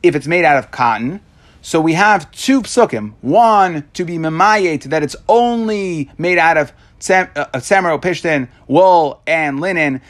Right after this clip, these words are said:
that it's only made out of wo-, wool, and that's when it's gonna be considered beged for tzara'as. One pasuk will tell me for only for a beged that is three by three etzbais, that is beged semer, that is memayet, a gimel al gimel,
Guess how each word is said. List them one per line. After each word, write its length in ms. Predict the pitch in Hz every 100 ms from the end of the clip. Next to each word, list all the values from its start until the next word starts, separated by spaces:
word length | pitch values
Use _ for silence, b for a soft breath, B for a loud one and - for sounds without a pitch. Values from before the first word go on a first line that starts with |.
| b
that 160 | 151
it's 120 | 147 - -
only 680 | 214 233 220 202 170 143
made 200 | 156 175
out 100 | 165
of 80 | 156
wo-, 100 | 156 143
wool, 240 | 151 156
and 140 | 147
that's 220 | 151 170 -
when 220 | 165 143
it's 140 | 147 147
gonna 140 | 147
be 80 | 147
considered 360 | 156 139 143 139
beged 240 | 143 127
for 160 | - 135
tzara'as. 800 | - 135 143 127 147 233 - b b b b _ _ _ _ - -
One 260 | 123 160 202
pasuk 360 | 196 180 175 139
will 340 | 151 147 131 b _
tell 180 | - 165
me 220 | 151 143 - - - _ _ _ _
for 360 | - 160 147 -
only 360 | 185 208 220 185
for 240 | - 170
a 120 | 160 147
beged 580 | 113 180 165 156 131
that 140 | 123 135
is 120 | 123
three 100 | 165
by 100 | 143
three 160 | 123 123
etzbais, 480 | - - 135 214
that 260 | - 156 165
is 260 | 151 139 b b -
beged 380 | 175 156 139 123
semer, 600 | - 127 117 120 180 220 -
that 160 | 156
is 80 | 151
memayet, 640 | 147 139 151 175 160 147 b b
a 80 | -
gimel 340 | 120 165 170 156
al 200 | 131 113
gimel, 420 | 143 147 214